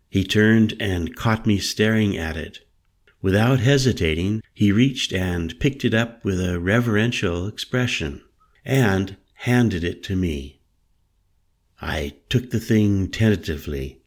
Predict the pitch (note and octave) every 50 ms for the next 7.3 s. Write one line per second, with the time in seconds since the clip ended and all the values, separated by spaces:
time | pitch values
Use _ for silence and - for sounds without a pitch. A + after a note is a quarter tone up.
0 | _ _ _ _ _ _ - F#2 - - B2 B2 B2+ C3 B2+ A#2+ - - - A#2+
1 | A#2+ A#2+ B2 B2 A#2+ A#2 A2 G#2 A2+ B2 A#2+ - - - - - C3 A#2+ G#2+ F2+
2 | E2 D#2 D2+ - - - - F#2 F#2 - - G2+ F2 F2+ D#2+ D#2+ - F2 F2 F2
3 | F2 E2 - - F2 F#2+ F#2 D#2+ D2 C#2+ - - - _ _ _ _ _ _ _
4 | _ - - - F#2 A2 B2 C3+ B2+ B2 C3+ C3 B2+ B2+ B2 A2+ G2 G#2+ A2 A2
5 | G#2+ G#2+ A2 A2+ A2+ A2 G#2 F#2+ - G2 G2+ G#2 G2+ G#2 G#2 G#2 G2 - _ -
6 | - G2 F#2 G#2 G#2 G#2+ G2+ G2 F2+ F2+ E2+ - - - - C3+ C3+ C3 C3 -
7 | C3 B2+ B2 B2 -